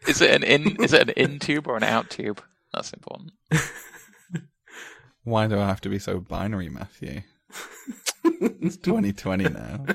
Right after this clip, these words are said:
Speaker 1: It's twenty twenty. Your pants tube can go both ways. <laughs>
Speaker 3: Yeah.
Speaker 2: Yes.
Speaker 1: <laughs> You're right. Who am I to say that we shouldn't have two-way pants tubes?
Speaker 3: Yeah.
Speaker 1: I'm
Speaker 3: Jesus,
Speaker 1: gonna, I'm
Speaker 3: Matt.
Speaker 1: gonna allow it.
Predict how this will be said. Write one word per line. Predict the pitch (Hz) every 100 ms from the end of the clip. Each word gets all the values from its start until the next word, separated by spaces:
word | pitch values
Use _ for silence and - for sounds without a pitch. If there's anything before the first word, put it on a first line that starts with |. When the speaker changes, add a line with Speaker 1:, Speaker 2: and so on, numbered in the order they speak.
| -
Speaker 1:
It's | - -
twenty | - 170 160
twenty. | 175 151 127
Your | 127
pants | - 139 117
tube | - 135 120
can | 143
go | 127 127
both | 127 131
ways. | 131 123 123 87 226 - - -
<laughs> |
Speaker 3:
Yeah. | 196 170 165
Speaker 2:
Yes. | - 226 - 247 233 247 240 - 285 240 - - - - - - - 254 269 233
Speaker 1:
<laughs> |
You're | 127 143
right. | 139 120
Who | 110 135
am | 127
I | 123
to | 120 -
say | - 98 98 - -
that | - -
we | -
shouldn't | 311 - 190 208
have | - 208
two-way | 120 180 120
pants | - 117 113
tubes? | - 113 120 - - - _ _ - _ - 208 202 185 165 160 -
Speaker 3:
Yeah. | - 117 107
Speaker 1:
I'm | - _ _ _ - -
Speaker 3:
Jesus, | 113
Speaker 1:
gonna, | 101 107
I'm |
Speaker 3:
Matt. | - -
Speaker 1:
gonna | 131
allow | 127 123
it. | 135